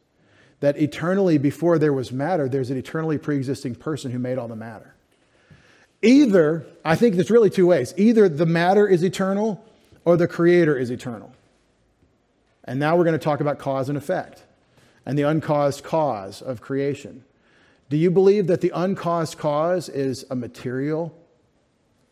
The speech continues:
thing that always existed? Or do you believe that someone who is himself uncaused created everything? That's Christian metaphysics.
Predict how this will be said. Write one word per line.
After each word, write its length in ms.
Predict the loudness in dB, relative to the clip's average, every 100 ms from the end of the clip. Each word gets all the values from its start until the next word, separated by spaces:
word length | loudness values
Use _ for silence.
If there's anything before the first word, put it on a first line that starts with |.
| _ _ _
thing 400 | -10 -8 -6 -10 -14 _ -6
that 120 | -4
always 320 | 0 0 -2
existed? 400 | -4 -6 -4 -4
Or 140 | -2
do 80 | -2
you 80 | -2
believe 400 | 0 -2 -2 -4 -12 -6
that 220 | -6 -6
someone 960 | -6 -4 -2 -2 -2 -2 -4 -8 -14 -20 _
who 120 | -8
is 200 | -6 -8
himself 420 | -12 -6 -4 -4 -6
uncaused 680 | -10 -8 -8 -8 -10 -14
created 320 | -10 -8 -8 -12
everything? 400 | -14 -18 -20 -12
That's 220 | -12 -8
Christian 320 | -8 -8 -6
metaphysics. 580 | -6 -6 -8 -10 -18